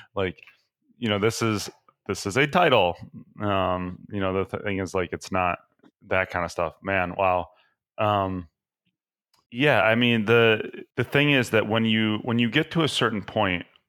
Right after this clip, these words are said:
when you're building experiences and you don't know the people who created the content, you have to have an exchange, like, you have to have an exchange of trust between,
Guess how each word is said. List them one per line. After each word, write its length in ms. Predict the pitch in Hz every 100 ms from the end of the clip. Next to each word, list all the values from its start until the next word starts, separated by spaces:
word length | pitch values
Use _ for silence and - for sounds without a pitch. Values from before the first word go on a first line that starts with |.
| _ _ -
when 160 | 110
you're 160 | 107 104
building 440 | 82 117 131 131
experiences 720 | 113 - - 107 110 107 117
and 100 | 104
you 80 | 98
don't 280 | 92 101 113
know 140 | 98
the 80 | 95
people 280 | - 101 107
who 120 | 101
created 320 | 101 104 101 98
the 80 |
content, 580 | - 95 92 110 123 135 - _
you 140 | 107
have 240 | 101 117 117
to 80 | 113
have 640 | 92 104 101 95 90 - -
an 120 | 104
exchange, 540 | 95 - - 104 101 107
like, 280 | 101 92 -
you 120 | 101
have 120 | 117
to 60 | 120
have 280 | 113 98 - _ _ _ _ -
an 80 |
exchange 500 | 104 - - 107 101
of 100 | 95
trust 400 | - 98 92 - _ _ _
between, 640 | 92 - 98 90 87 87